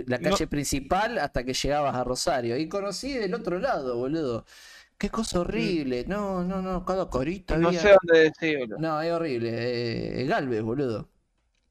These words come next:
Speaker 2: Ah, ahí estamos con los prejuicios, Eri.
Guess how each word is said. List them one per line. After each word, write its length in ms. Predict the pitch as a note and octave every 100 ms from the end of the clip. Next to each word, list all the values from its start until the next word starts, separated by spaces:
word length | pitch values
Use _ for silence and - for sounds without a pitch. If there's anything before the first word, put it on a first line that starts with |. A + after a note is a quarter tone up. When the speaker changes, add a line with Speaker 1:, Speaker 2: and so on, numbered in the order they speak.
| _ _ _ _ _ _ _ _ _ _ -
Speaker 2:
Ah, 400 | E3+ D#3+ D3 -
ahí 80 | E3
estamos 200 | G#3 G3
con 80 | F3+
los 80 | F3+
prejuicios, 500 | F3 G3+ D#3+ D#3 D#3
Eri. 160 | C#3+